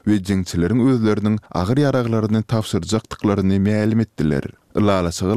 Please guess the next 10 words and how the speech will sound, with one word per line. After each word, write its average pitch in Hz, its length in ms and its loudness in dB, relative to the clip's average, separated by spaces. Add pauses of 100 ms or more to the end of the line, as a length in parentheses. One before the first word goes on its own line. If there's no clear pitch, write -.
laýyklykda 127 720 0
jeňçilere 92 500 0
Siriýa 143 300 0
hökümetine 110 560 0
ygrarlygyny 101 760 0
bildirmek 98 540 0
mümkinçiligi 113 720 0
berilýär. 82 500 0 (200)
Razy 85 360 2
bolmadyk 107 360 0